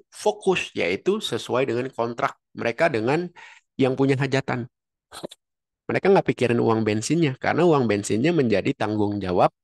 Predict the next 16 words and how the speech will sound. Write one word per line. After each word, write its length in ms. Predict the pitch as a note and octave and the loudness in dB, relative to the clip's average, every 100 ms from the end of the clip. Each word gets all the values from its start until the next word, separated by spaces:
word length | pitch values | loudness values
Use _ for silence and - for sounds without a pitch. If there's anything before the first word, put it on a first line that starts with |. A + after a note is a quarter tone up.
| _ | _
yang 240 | A2+ E2+ E2 | -12 -10 -10
punya 240 | - G#2+ | -10 -10
hajatan. 560 | G#2+ G2 A#2 - - - _ _ _ _ _ | -10 -14 -16 -12 -14 -14 _ _ _ _ _
Lah 160 | - D3 | 2 2
terus, 400 | B3+ A3+ D3 - _ _ _ _ _ _ _ _ _ _ _ _ _ _ _ _ | 4 6 4 2 _ _ _ _ _ _ _ _ _ _ _ _ _ _ _ _
kalau 640 | - A3+ A3+ A#3 A3 - _ _ _ - | 0 4 6 4 4 0 _ _ _ -2
ada 240 | G3+ F3 | 0 4
liquidity 640 | F#3 F#3+ F#3 F#3 E3 F3+ | 4 4 2 0 0 0
provider 480 | E3 E3 F3 E3+ D#3+ | 0 0 2 2 0
dan 240 | C#3+ C#3+ C3+ | 2 0 2
harga 320 | C#3 C3+ C3 | 0 0 0
sahamnya 400 | C3+ C3 C3+ C3+ | 0 0 2 2
cuman 320 | C#3 C3 C3 | 2 0 0
sideways 400 | A#2+ B2+ C3 B2+ | -2 -2 -2 0
doang, 400 | C#3+ A#3 E3+ E3 - | 2 2 2 -2 -6
lah, 160 | A2 | -6